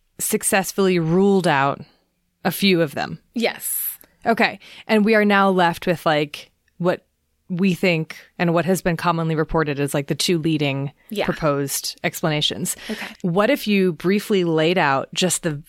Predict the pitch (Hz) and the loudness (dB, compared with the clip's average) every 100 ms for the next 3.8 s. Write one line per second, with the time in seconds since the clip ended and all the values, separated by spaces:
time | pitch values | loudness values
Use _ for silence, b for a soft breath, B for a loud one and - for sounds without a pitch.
0 | - 160 180 180 202 214 170 - 190 202 | -10 -2 0 2 2 2 0 -2 0 0
1 | 247 - 233 226 - 180 143 - 147 - | 0 0 0 0 0 -2 -2 -2 -2 -2
2 | - - 160 151 143 - - - - - | -4 -2 0 0 -2 -6 -10 -18 -8 -2
3 | 180 190 175 165 165 165 - | 0 2 2 4 2 2 -2